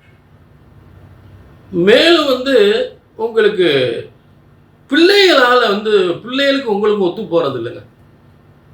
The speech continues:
பிள்ளைகளுக்கு உங்களுக்கு ஒத்து போறது இல்லை. அது ஒரு பக்கம் பிரச்சனை.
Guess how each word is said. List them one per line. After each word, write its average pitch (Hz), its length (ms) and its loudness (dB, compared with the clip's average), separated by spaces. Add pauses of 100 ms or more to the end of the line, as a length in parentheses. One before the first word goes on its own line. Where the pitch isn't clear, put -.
(280)
பிள்ளைகளுக்கு 214 460 2
உங்களுக்கு 175 280 -2
ஒத்து 151 180 -6
போறது 143 260 -6
இல்லை. - 160 -12 (320)
அது 165 220 -8
ஒரு 160 180 -2
பக்கம் 151 260 -8
பிரச்சனை. 131 360 -12